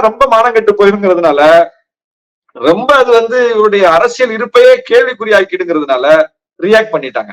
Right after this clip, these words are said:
அவ்வளவுதான். இப்ப அதை கூப்பிட்டு மேல கூப்பிட்டு சரி பண்ணி அண்ணாமலையை சைலண்ட் மோடு கொண்டு போனாலோ, அதை அண்ணாமலையை தூக்கிட்டு வேற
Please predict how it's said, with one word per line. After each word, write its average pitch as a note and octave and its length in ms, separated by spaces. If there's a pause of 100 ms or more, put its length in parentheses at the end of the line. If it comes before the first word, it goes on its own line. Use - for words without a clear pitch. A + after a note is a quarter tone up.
அவ்வளவுதான். D#3+ 480 (500)
இப்ப A#3 180
அதை A#3 220
கூப்பிட்டு A#3+ 300
மேல G#3+ 240
கூப்பிட்டு G#3 280
சரி G#3 240
பண்ணி G3+ 280
அண்ணாமலையை G3+ 540
சைலண்ட் F#3 320
மோடு F3+ 180
கொண்டு E3 260
போனாலோ, D#3 340
அதை F#3 160
அண்ணாமலையை F3+ 460
தூக்கிட்டு E3 360
வேற E3+ 120